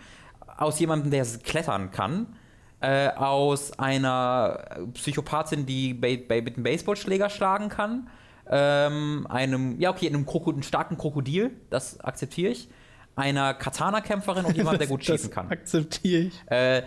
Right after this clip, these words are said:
Speaker 1: das heißt, diese Suicide Squad ist von Anfang, ich hab erstmal die Prä-, die Prämisse, äh, ist für mich sehr schwierig zu akzeptieren, äh, weil diese Suicide Squad keinen Sinn ergibt in seiner Zusammenstellung.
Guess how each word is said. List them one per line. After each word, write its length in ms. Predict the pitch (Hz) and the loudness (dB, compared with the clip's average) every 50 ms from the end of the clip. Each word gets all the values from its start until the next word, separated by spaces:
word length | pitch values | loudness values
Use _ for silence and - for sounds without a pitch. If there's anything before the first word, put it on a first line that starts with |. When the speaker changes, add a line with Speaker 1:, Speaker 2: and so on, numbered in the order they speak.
| - - | -4 -6
Speaker 1:
das 100 | - 127 170 | -4 -2 -2
heißt, 140 | 185 185 208 | -2 0 0
diese 140 | 196 180 | 0 0
Suicide 420 | 190 - 240 254 247 - 196 165 190 | 0 0 0 0 0 0 -2 -2 -2
Squad 220 | - - 165 165 | -2 -2 0 0
ist 60 | 160 - | 0 -2
von 120 | 185 160 | -2 0
Anfang, 400 | 143 165 190 185 - 208 185 - - - - | 0 0 0 0 -2 -2 -4 -4 -6 -10 -14
ich 180 | - - 143 - | -14 -8 -6 -4
hab 160 | 170 - - | -4 -4 -2
erstmal 240 | - 156 151 - 170 | -2 -2 -2 -2 -2
die 80 | 156 156 | -4 -4
Prä-, 240 | - - 156 147 135 | -6 -6 -6 -6 -4
die 100 | 151 156 | -6 -4
Prämisse, 540 | - - 147 156 202 190 - 226 226 226 226 - - - - | -2 -2 0 0 0 0 2 2 0 0 -2 -6 -14 -6 -2
äh, 140 | 113 117 - | -2 0 0
ist 220 | 67 98 147 - | 0 -2 -4 -2
für 140 | - - 156 | -2 -2 0
mich 320 | 151 175 190 190 - - - | 2 0 0 -2 -4 -8 -8
sehr 260 | 131 127 143 156 160 | -4 -2 -2 -2 -2
schwierig 380 | 156 - - 160 156 151 151 - | -4 -2 -2 0 0 -2 -2 -4
zu 80 | - | -4
akzeptieren, 720 | 139 - - - 127 - - - 170 160 131 127 165 185 - - - - - - - - - | -4 -4 -4 -6 -6 -6 -4 -2 0 0 0 0 -2 -4 -6 -10 -16 -20 -20 -20 -20 -6 -2
äh, 80 | 120 127 | 0 2
weil 1000 | 127 127 131 135 135 131 127 113 113 131 131 139 143 156 156 151 151 156 151 156 - - - - - - - - - - - - - | 4 4 4 6 6 4 4 4 2 0 0 2 4 4 4 4 4 2 0 -2 -8 -20 -20 -20 -20 -20 -20 -20 -20 -20 -20 -20 -14
diese 280 | 143 - 170 170 170 165 | -6 -2 0 0 2 0
Suicide 480 | - - 170 175 180 175 175 175 147 | 2 2 2 2 2 2 2 0 0
Squad 240 | - - - 160 160 | 0 -2 -2 -2 0
keinen 280 | - - 175 156 147 143 | 0 0 0 2 0 0
Sinn 200 | 127 160 180 185 | 0 0 2 2
ergibt 360 | 165 139 117 - 135 - - | 2 2 0 -2 -4 -2 -2
in 140 | 135 127 131 | -2 0 0
seiner 260 | 127 123 131 139 135 | 2 2 2 0 0
Zusammenstellung. 800 | - - 135 135 131 139 139 135 - - 120 110 101 98 95 95 | 0 0 0 0 2 2 2 0 0 0 0 2 2 2 0 -2